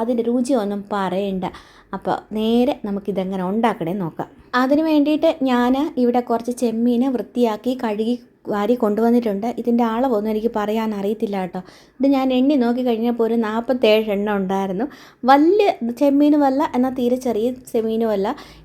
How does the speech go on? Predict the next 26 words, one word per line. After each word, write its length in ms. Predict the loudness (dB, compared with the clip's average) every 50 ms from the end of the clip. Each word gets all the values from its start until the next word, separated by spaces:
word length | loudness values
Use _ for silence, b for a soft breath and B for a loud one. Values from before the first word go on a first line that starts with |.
| -2 2
ഇതിൻ്റെ 200 | 4 4 4 4 4
രണ്ടിൻ്റെ 380 | 2 2 2 2 2 2 2 2 2 0
ഇടയ്ക്കുള്ള 400 | -2 -2 -2 -2 0 0 0 0 0 0
ഒരു 120 | 0 -2 -2
തരം 180 | -2 -2 -2 -2 -2
മീഡിയം 360 | -2 -2 -2 0 0 2 2 0 0 -2
സൈസ് 220 | -2 -4 -4 -4 -4
ചെമ്മീനുണ്ടല്ലോ, 580 | -4 -2 -2 -2 -2 -2 -2 -2 -2 -4 -4 -6 -4 -2 -2
ആ 40 | -2 -2 -2
ചെമ്മീനായിരുന്നു 600 | -4 -2 -2 -2 -2 -2 -4 -4 -4 -4 -2 -2 -2
ഞാൻ 100 | 0 -2 -2 -2
എടുത്തിട്ടുണ്ടായിരുന്നത്. 800 | -2 -4 -4 -6 -4 -4 -4 -4 -4 -4 -4 -4 -4 -2 -4 -4 -6 -10 -18 -20 -20 _ _ 0 2
ഇതങ്ങ് 240 | 2 2 2 2 2 2 2
മാറ്റി 220 | 0 0 2 2 2
വെച്ചിട്ട് 300 | 4 2 0 -2 -2 -2 -2 -2 -2 -2
ആദ്യം 240 | 0 2 2 0 2 2
തന്നെ 160 | 0 0 -2 -2 -4
ഇതിനാവശ്യമായിട്ടുള്ള 800 | -6 -4 -4 -4 -2 -2 -4 -4 -4 -4 -4 -4 -2 0 0 0 0 -2 -4 -4
അരപ്പ് 260 | -4 -6 -4 -2 2 2
റെഡിയാക്കി 440 | 2 4 2 2 0 0 0 2 2 2
എടുക്കാം. 300 | 2 0 -2 -2 -2 -2 0 -2 -2
അതിനായിട്ട് 460 | -2 0 0 0 0 0 -2 -2 -4 -4 -2
ഒരു 120 | -2 -2 -2 -4
മിക്സിയുടെ 440 | -6 -8 -6 -4 -2 0 0 0 0 0
ജാറിലേക്ക് 640 | -2 -2 -2 -2 -2 0 0 0 -2 -2 -2 -4 -4 -4 B B B B B B B 2 2
ഒരു 100 | 4